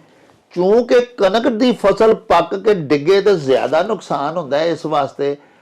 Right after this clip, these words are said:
ਆਖਿਆ ਗਿਆ ਹੈ ਵੀ ਕਣਕ ਡਿੱਗੇ ਕੰਬਖਤ ਦੀ", ਯਾਨੀ ਉਹਦੇ ਨਸੀਬ ਹਰ ਗਏ, ਉਹਦੇ ਬਖਤ ਹਰ ਗਏ,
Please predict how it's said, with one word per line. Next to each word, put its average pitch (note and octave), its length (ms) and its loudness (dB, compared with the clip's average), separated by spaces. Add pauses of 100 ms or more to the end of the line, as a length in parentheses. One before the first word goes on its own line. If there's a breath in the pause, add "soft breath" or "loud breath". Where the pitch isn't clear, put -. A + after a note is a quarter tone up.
(240 soft breath)
ਆਖਿਆ D#3 400 2
ਗਿਆ B2 280 0
ਹੈ C#3+ 200 0
ਵੀ E3 80 0
ਕਣਕ G#3 460 -6
ਡਿੱਗੇ C#3+ 380 -2
ਕੰਬਖਤ E3 680 -4
ਦੀ", B2+ 240 -4
ਯਾਨੀ E3 280 -6
ਉਹਦੇ F#3+ 220 0
ਨਸੀਬ C#3+ 500 -2
ਹਰ C3+ 280 -2
ਗਏ, D#2 260 -18 (400)
ਉਹਦੇ C#3+ 220 2
ਬਖਤ C#3 360 -2
ਹਰ F3 280 0
ਗਏ, B2+ 320 0